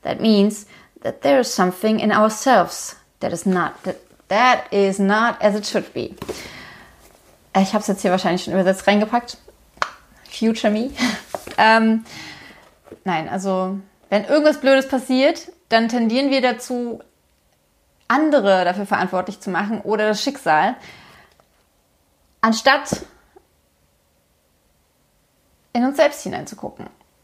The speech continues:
Was könnte in uns selbst liegen? Ich glaube, es geht, also für mich geht es bei diesem, bei diesem Zitat nicht darum, dass wir uns selbst für irgendwas beschuldigen,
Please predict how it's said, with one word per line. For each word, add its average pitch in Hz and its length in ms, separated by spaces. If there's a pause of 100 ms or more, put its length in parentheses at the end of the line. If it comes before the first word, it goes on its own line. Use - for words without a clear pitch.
(400)
Was 311 320
könnte 254 320
in 202 160
uns 185 160
selbst 190 340
liegen? 190 200 (220)
Ich - 120
glaube, 294 200
es 311 100
geht, - 280
also 196 140 (280)
für - 140
mich 311 300
geht 190 140
es 185 120
bei 175 140
diesem, 262 360 (680)
bei 190 80
diesem 233 240
Zitat 226 600 (100)
nicht 233 240
darum, 214 340
dass 208 220
wir 147 120
uns 185 140
selbst 185 320
für - 80
irgendwas - 360
beschuldigen, 285 600